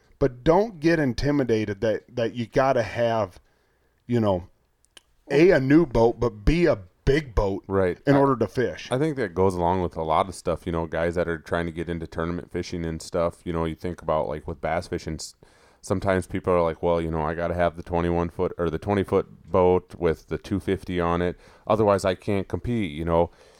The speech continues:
Speaker 2: <sighs> You know, there's nothing wrong with a two hundred horse,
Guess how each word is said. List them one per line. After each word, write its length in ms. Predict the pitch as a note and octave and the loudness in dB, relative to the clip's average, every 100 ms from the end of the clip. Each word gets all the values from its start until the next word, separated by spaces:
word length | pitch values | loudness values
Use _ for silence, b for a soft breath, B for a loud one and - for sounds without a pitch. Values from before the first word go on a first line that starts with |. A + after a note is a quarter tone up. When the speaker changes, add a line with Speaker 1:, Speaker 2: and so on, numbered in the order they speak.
| b b F4 - | b b -16 -14
Speaker 2:
<sighs> 60 | B B B B - | B B B B -6
You 100 | A#2 | 0
know, 160 | A2 | 2
there's 180 | A2+ A2 | 2 2
nothing 240 | A2 G#2 | -2 0
wrong 240 | F2+ G#2 G2 | 0 2 0
with 140 | E2 | -2
a 40 | D2+ | -6
two 280 | - E2+ | -6 -4
hundred 320 | D2+ D#2 D2 D#2+ | -4 -6 -6 -6
horse, 500 | D2+ C#2 - - | -4 -4 -8 -20